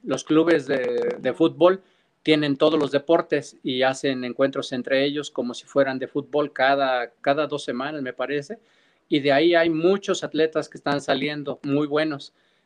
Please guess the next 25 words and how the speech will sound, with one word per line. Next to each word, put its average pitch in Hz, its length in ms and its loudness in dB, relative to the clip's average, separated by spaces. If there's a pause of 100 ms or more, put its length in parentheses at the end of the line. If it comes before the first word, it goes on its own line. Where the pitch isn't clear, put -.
entre 131 300 0
ellos 151 220 0
el 131 80 0
jovencito 131 680 -2
que 123 140 -6
se 135 140 -6
desmayó 123 400 -4
en 147 80 -4
el 143 80 -6
kilómetro 139 440 -6
veintisiete 131 460 -4
en 135 80 -6
el 131 80 -10
maratón, 127 540 -6
que - 160 -10
fue 170 380 -4
y 170 40 -6
fue 165 160 0
a 160 40 -2
correr 160 440 0
al 135 120 2
lado 156 200 2
de 135 140 -10
su 156 140 -4
ídolo, 170 420 -2